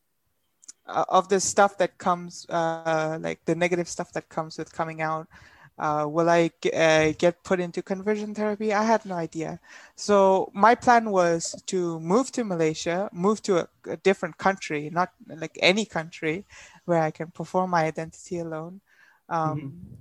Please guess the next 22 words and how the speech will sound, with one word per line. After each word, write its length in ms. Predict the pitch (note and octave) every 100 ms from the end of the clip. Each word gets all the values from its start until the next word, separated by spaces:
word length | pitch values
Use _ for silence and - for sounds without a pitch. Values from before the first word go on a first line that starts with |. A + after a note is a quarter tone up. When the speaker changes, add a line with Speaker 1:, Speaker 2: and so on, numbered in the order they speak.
| -
Speaker 1:
and 340 | E3 D#3 D#3+
live 180 | G3 F3+
independently. 760 | E3+ D#3+ - E3 D#3+ E3 E3 D#3+
That's 300 | E3+ - F#3+
why 360 | F#3 F3+ F3+
one 240 | F3 E3+ E3+
of 120 | E3+ -
my 340 | E3 D#3 D#3 -
biggest, 500 | E3+ E3 - - D#3+
uh, 280 | D#3 D3+ D3
goals 500 | C#3+ F3 G#3 G3 F3
in 160 | D#3
life 320 | D#3 D3+ D#3
was 260 | D#3 D#3 -
to 260 | - D#3+ D3+
com-, 220 | F3 D#3+ _ - F3
be 100 | F#3+
completely 500 | - F3+ F#3+ F3 E3
independent. 800 | D3+ D#3+ - E3+ E3 D#3+ _ _ _ _ - -
Um, 300 | D#3+ D#3+ D#3 D#3+
I 220 | E3+ F3
wanted 420 | E3+ F3 F3 F#3+